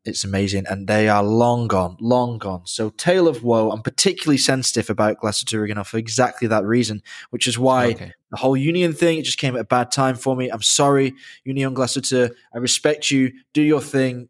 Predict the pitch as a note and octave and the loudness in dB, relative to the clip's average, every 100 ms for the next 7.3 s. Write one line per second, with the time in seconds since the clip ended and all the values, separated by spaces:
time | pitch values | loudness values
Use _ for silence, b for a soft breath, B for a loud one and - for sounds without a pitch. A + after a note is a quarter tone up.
0 | - - C#3+ C3+ C3 C3 B2+ C3 B2 B2 | -6 0 0 0 2 2 2 0 0 -2
1 | A#2+ A#2 _ - B2 - C3 B2+ B2 A#2 | -4 -6 _ -2 0 0 2 0 0 -6
2 | _ _ _ _ - C3 C3 C3+ B2+ A#2+ | _ _ _ _ -4 2 4 4 2 0
3 | A#2 A#2 A#2+ A#2+ A#2 A#2 - A#2+ A#2 A#2 | 0 2 2 2 2 -2 -4 -2 -2 0
4 | B2 A2+ A2 A2+ A2 G#2 A2+ G2+ G2 A#2+ | -2 -4 -4 -2 -4 -2 0 0 -4 -8
5 | - _ _ _ _ B2 A#2 A2+ G#2 A2+ | -12 _ _ _ _ 0 2 2 2 0
6 | A2+ B2+ B2 A#2 B2+ A#2+ A#2 A#2+ G#2+ A2+ | 2 0 0 -2 -2 -4 -2 -2 0 0
7 | A2 G#2 G2+ | 4 2 0